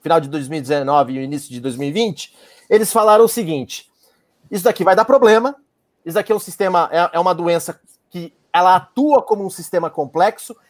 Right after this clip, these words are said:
e ela vai impactar no extremistão. Portanto, ela não vai ficar localizada na China. Ela vai se espalhar pela Europa e vai chegar na América Latina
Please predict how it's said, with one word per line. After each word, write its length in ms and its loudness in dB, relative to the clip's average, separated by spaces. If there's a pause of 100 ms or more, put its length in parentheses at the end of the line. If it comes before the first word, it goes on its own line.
(120)
e 80 -2
ela 240 4
vai 340 2
impactar 600 0
no 80 -4
extremistão. 540 -6
Portanto, 520 0
ela 140 2
não 280 2
vai 160 4
ficar 240 -2
localizada 920 0 (260)
na 100 -2
China. 460 -8 (240)
Ela 220 4
vai 260 2
se 120 -10
espalhar 680 2 (440)
pela 200 2
Europa 580 2
e 80 -16
vai 160 -6
chegar 420 -4
na 100 -8
América 400 -8
Latina 440 -8